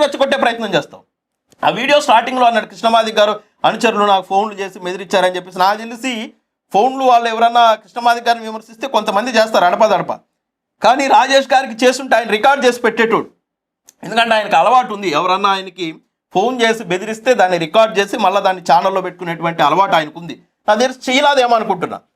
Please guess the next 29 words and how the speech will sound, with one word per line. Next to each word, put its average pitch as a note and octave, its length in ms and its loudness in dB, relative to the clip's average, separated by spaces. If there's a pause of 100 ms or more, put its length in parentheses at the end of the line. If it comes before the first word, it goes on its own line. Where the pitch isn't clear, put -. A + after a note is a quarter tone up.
(140)
నాకు A3+ 300 2
చేశారు D4+ 360 2
గతంలో, A#3 360 0
ఎందుకంటే A#3+ 400 0
నేను G#3 200 -2
విమర్శలు A3 360 -2
చేసినప్పుడు G#3 420 -4
నాకు E3 220 0
చేశారు A3+ 420 2
కాబట్టి F#3 400 0 (1200)
నాకు G3 260 0
ఎక్స్పీరియన్స్ C4+ 520 -2
నేను G#3 160 -2
చెప్తున్నా, G3+ 300 -2 (100)
కానీ B3 200 0
మనోడు B3+ 240 0 (120)
చేయలేదని B3+ 440 -2
నేను G3+ 140 -2
అనుకుంటున్నా. F3 380 -16 (120)
నేనేమంటున్నానంటే A#3 880 0 (640)
రాజేష్ C4+ 440 2
మహాసేన G3+ 520 2
గారికి D3+ 320 0 (380)
మీరు C4+ 240 4
వర్గీకరణకి B3+ 760 0
అనుకూలమైతే A3+ 680 0 (500)
ఈ F3 120 0
అంశం A#3+ 300 -2
గురించి G3 260 -4